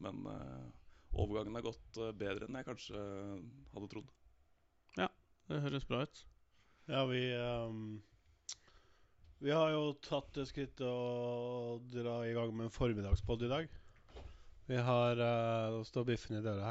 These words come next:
Speaker 3: her og filmer, faktisk. Ehm, jeg og Karl Gunnar, vi jobber, eh, litt skift, eh, og litt sånn, så da fant vi ut at i dag så passer det egentlig best, kanskje også for Andreas, og så ta det på formiddagen. Så da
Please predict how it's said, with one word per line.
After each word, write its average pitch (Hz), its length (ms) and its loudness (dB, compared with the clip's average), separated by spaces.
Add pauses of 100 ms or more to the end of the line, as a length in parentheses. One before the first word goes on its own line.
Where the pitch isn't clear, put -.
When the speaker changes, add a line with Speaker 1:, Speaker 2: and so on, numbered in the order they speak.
(100)
Speaker 3:
her 131 80 -4
og 113 100 0
filmer, 117 460 2
faktisk. 139 420 -6 (960)
Ehm, 135 1120 6 (1200)
jeg 127 160 0
og 120 120 2
Karl 123 140 2
Gunnar, 117 300 2
vi 117 100 0 (180)
jobber, 113 720 -2
eh, 110 540 -4
litt - 600 -8 (140)
skift, - 380 -4
eh, 131 180 4
og 131 220 4
litt 131 140 0
sånn, 170 200 0
så 151 160 -4
da 131 140 2
fant 127 240 -2
vi 127 100 -4
ut 117 140 -8
at 123 160 -4
i 120 40 0
dag 117 240 0
så 120 140 -12
passer 120 320 -2
det 113 80 2
egentlig 107 240 -4
best, - 300 -10 (100)
kanskje 117 280 -2
også 113 180 -4
for 113 160 6
Andreas, 117 460 4
og 131 120 -4
så 113 180 -8
ta 113 140 2
det 110 120 2
på 107 60 -8
formiddagen. 117 480 0
Så 135 140 -6
da 127 180 -2